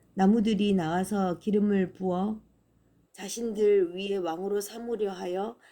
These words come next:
감람나무에게 이르되, "너는 우리 위에 왕이 되라." 하매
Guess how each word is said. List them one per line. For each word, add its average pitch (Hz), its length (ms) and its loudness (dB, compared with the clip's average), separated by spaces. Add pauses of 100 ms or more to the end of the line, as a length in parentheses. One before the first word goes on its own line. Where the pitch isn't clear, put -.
(180)
감람나무에게 190 960 -2
이르되, 160 480 -2
"너는 202 400 -4
우리 196 260 -8
위에 180 220 0
왕이 196 400 -2
되라." 180 320 -2
하매 180 440 -8